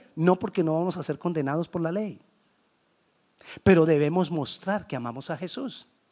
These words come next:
¿Y cómo hacer para cumplir la ley? Mira lo siguiente. La ley de Cristo está más alta que la ley del Antiguo Testamento.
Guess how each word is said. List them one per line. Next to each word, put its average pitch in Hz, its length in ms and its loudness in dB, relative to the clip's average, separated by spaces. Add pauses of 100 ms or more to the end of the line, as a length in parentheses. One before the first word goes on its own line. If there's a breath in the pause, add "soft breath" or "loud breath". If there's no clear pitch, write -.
(260 loud breath)
¿Y - 80 -2
cómo 320 320 2
hacer 277 260 4
para 190 200 4
cumplir 151 360 -4
la 156 140 -2
ley? 104 260 -10 (920 loud breath)
Mira 190 200 4
lo 214 120 2
siguiente. 120 520 -10 (1500 soft breath)
La 139 200 0
ley 254 260 4
de 302 180 4
Cristo 170 680 -2 (120)
está - 340 -8
más 185 260 -8
alta 190 520 -8 (680)
que 139 120 -6
la 123 120 -4
ley 151 180 -2
del 127 180 -6
Antiguo 123 300 -8
Testamento. 156 560 -8